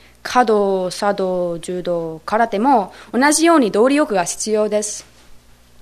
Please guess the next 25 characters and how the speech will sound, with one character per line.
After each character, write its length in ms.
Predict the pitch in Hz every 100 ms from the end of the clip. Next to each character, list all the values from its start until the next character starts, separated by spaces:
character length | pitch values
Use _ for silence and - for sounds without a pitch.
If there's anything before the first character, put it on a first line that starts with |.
| - - - - - - - - - -
日 120 | 247 311
本 160 | 381
に 100 | 220
は 320 | 214 208 180 196
昔 360 | 233 392 480
か 100 | 381
ら 100 | 196
食 140 | 190 190
べ 60 |
ら 100 | 226
れ 120 | 240
て 100 | 269
い 20 | 285
る 80 |
料 160 | 302 311
理 80 | 226
が 120 | 180
た 140 | -
く 120 | - -
さ 100 | 523
ん 20 |
あ 60 | 226
り 120 | 180
ま 140 | 170 165
す。 180 | -